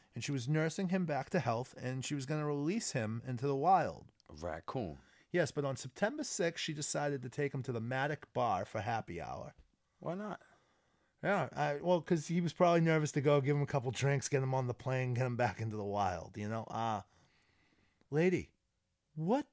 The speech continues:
Speaker 1: the fuck thought
Speaker 2: I don't feel comfortable when you bring your dog into a bar.
Speaker 1: What, you brought you fucking
Speaker 2: There's food in here.
Speaker 1: Rocky the Raccoon?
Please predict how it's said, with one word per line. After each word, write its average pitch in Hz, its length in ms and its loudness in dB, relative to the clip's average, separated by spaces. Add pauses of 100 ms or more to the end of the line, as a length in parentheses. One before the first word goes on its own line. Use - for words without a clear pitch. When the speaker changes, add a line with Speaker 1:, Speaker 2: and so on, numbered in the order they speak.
Speaker 1:
the 175 120 4
fuck - 640 0 (920)
thought 226 220 8 (960)
Speaker 2:
I 113 100 4
don't 139 180 0
feel 131 200 0
comfortable 107 500 -4
when 107 120 -2
you 104 60 -2
bring 95 220 -2
your 85 100 -4
dog 104 380 -6
into 71 260 -10
a 65 80 -10
bar. 60 200 -10 (320)
Speaker 1:
What, 190 180 0 (100)
you 135 180 2
brought 190 340 0
you 156 200 -4
fucking 165 520 0
Speaker 2:
There's 123 160 -2
food 151 340 0
in 82 140 -2
here. 69 240 -14 (100)
Speaker 1:
Rocky 170 540 0
the 165 140 2
Raccoon? 185 840 2